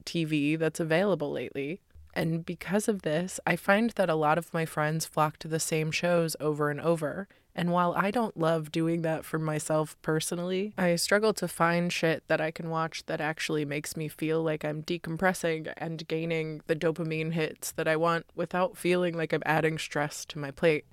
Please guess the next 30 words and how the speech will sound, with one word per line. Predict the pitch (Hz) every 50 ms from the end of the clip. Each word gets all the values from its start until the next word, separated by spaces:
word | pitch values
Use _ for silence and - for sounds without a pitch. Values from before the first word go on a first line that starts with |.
| -
And | - 175 170 170
to | - 175
me, | 180 190 196 196 190 185 175 - - _ _ _ -
escapism | 185 175 - - 185 185 175 - 180 170 160 170 170 165 165 - -
is | - 160 156 -
the | 156 156
whole | 156 160 156
point | - - 202 196 185
of | 180 170 -
T | - 165 151
V, | 147 139 139 135 135 - -
and | - 156 147
I | 143
want | 156 156 156 143
it | - -
to | - 185
be | - 147 143 135 -
a | 143 156
positive | - - - - 170 160 156 165 160 160 156 156
experience. | 151 139 - - - 156 147 143 156 175 - - 160 - - -
So | - - - 170 -
I've | 175 185 180
been | 208 202 190 180 165
really | 165 180 185 185 202 202 202 180
enjoying | 185 180 170 170 165 160 156 151
Abbott | - 160 170 175 180 170
Elementary | 160 160 156 151 151 147 143 - - 147 139
for | - - 156 160
several | - - - 170 170 - 190 185
reasons. | 165 165 156 147 139 - 127 131 - 196 220 - -